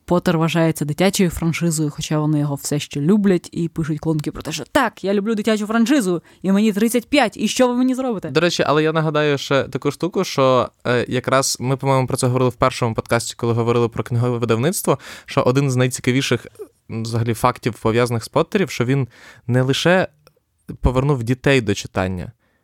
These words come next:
Speaker 2: він і дорослих
Speaker 1: Мгм,
Speaker 2: повернув до читання,
Speaker 1: мгм.
Speaker 2: і що дуже великий відсоток д-, ну, в Поттера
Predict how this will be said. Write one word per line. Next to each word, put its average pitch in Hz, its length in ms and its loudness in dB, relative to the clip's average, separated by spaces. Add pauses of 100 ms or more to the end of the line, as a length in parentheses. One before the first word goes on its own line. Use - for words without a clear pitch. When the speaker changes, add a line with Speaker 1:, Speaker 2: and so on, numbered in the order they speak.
(240)
Speaker 2:
він 135 300 -2 (200)
і 131 120 2
дорослих 127 680 0
Speaker 1:
Мгм, 117 100 -4
Speaker 2:
повернув 117 340 0
до 110 100 0
читання, 135 400 0
Speaker 1:
мгм. 262 140 -4
Speaker 2:
і 131 120 0
що 135 380 2
дуже 143 400 2
великий 131 480 0
відсоток 127 460 0
д-, 107 260 -6
ну, 131 220 -2
в 110 240 -10 (140)
Поттера 139 440 2